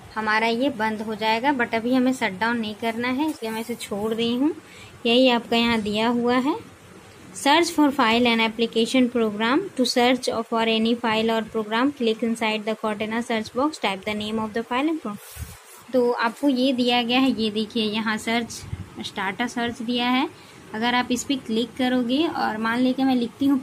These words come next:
paint, मुझे search करना है paint, तो मैंने यहाँ paint लिखा, पी ए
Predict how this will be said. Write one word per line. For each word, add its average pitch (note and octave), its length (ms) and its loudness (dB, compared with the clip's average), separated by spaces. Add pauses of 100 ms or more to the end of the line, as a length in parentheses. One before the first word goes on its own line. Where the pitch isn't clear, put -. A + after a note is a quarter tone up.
paint, A#3 360 0
मुझे G#3 320 -4
search A3 320 -4
करना A3 280 -2
है B3 80 0 (100)
paint, A#3 300 -2 (640)
तो A3+ 100 -4
मैंने A#3+ 280 6
यहाँ B3+ 360 6
paint A#3+ 240 2
लिखा, B3+ 420 2 (340)
पी B3 320 0 (260)
ए A#3+ 280 4